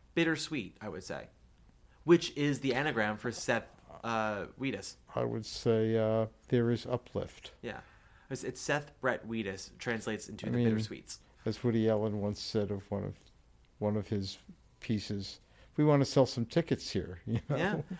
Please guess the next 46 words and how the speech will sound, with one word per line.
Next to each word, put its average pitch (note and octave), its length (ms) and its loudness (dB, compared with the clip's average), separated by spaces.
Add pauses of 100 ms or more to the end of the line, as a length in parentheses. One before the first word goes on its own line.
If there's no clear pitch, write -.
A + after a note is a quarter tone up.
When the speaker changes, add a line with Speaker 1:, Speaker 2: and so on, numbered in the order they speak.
(140)
Speaker 1:
There's, D3+ 200 0 (280)
that's, - 300 6
that's G#3 220 4
something B3 200 -2
I've E3 240 -2
talked B2 320 -6
about A2+ 360 0
before G2+ 600 -6 (160)
on G#2+ 160 -6
this G2+ 100 -8
podcast G2+ 560 -8
with G2 100 -8
shows G2+ 440 -6
and F#2+ 200 -8 (300)
Speaker 2:
This C3 180 0
is A#2+ 80 2
not B2+ 220 4
Game B2+ 240 6
of A2+ 80 0
Thrones. B2 600 0 (560)
Speaker 1:
No, G#3+ 180 6
well, F3+ 300 6 (760)
ironically, A#2 460 0
Speaker 2:
Although B2 140 8
Speaker 1:
Game B2+ 80 10
of A#2 40 2
Speaker 2:
Game C3+ 200 12
of B2 100 4
Speaker 1:
Thrones B2+ 240 8
Speaker 2:
Thrones - 20 4
has B2 160 8
Speaker 1:
has B2+ 60 10
Speaker 2:
a - 20 10
Speaker 1:
a A#2+ 40 10
Speaker 2:
lot A#2+ 120 8
more A#2 160 4
sex - 380 4
in G2+ 100 4
it, F#2+ 140 -4
so - 220 -4
Speaker 1:
It F3 60 0
also E3+ 240 8
has C#3 100 4
a C3 40 2
huge, - 140 -2
Speaker 2:
that's C3 280 6